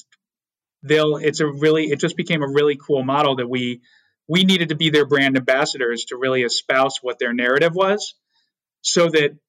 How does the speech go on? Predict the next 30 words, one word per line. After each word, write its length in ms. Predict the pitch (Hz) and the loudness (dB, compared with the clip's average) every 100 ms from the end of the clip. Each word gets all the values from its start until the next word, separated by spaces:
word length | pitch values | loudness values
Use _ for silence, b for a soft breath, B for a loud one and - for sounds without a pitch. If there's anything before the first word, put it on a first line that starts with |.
| - | -2
these 220 | 175 160 | 0 2
landlords 640 | 151 160 170 165 165 156 | 2 2 4 4 4 2
and 100 | 143 | -2
investors 680 | 135 135 147 143 147 139 131 | -2 0 0 2 2 2 0
and 100 | 127 | -2
municipalities 1000 | 123 135 131 - 170 170 135 123 120 - _ _ _ _ _ _ _ _ _ | 0 -2 -2 0 2 4 2 -2 -6 -12 _ _ _ _ _ _ _ _ _
would 160 | 151 160 | 0 2
get 140 | 165 | 2
excited 680 | 151 - - 156 151 135 131 _ _ _ _ _ - | 0 -2 2 2 4 0 -2 _ _ _ _ _ -4
about 300 | 127 135 131 | 2 2 2
the 60 | |
notion 500 | 131 131 135 131 117 | 2 2 2 0 0
that, 180 | 117 117 117 _ _ _ - | 0 -2 -4 _ _ _ -2
that 160 | 135 | 0
these 200 | 135 127 | 0 2
centers 320 | 147 127 120 | 2 2 0
were 120 | 120 117 | -2 -2
gonna 120 | 117 | 0
be 120 | 117 | -2
coming 260 | 123 120 113 | -2 -2 0
to 80 | |
their 140 | 113 110 | 0 -2
town 400 | - 120 117 110 | -2 -2 0 -2
and 100 | 113 | -2
doing 200 | 120 113 | -2 -2
healthcare 380 | 117 117 - 107 | -4 -6 -6 -6
in 80 | |
a 60 | 104 | -6
different 320 | 107 - - | -8 -8 -12
way. 120 | - | -14